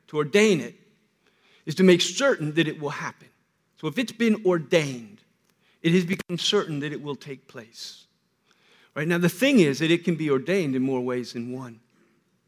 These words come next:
Right? You can ordain something to happen by actually doing it. Right? He wove you together in your mother's womb.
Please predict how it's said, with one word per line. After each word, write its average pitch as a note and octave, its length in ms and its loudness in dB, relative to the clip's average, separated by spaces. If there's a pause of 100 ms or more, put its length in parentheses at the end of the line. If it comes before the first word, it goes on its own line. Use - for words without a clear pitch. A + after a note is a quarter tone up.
(1800)
Right? C#3+ 180 0
You G3+ 100 6
can F#3 180 4
ordain F3+ 480 6
something F#3 460 0
to C#3+ 80 -4
happen F#3+ 480 -2
by D3 180 0 (100)
actually D#3 560 -2
doing B2+ 500 0
it. - 300 -12 (1800)
Right? D#3 180 -8
He C#3 300 -8 (280)
wove C#3 340 0
you C3 80 -8
together C3 640 -4 (540)
in C3 100 -4
your C3 100 0
mother's C#3+ 380 -2
womb. C3+ 420 -6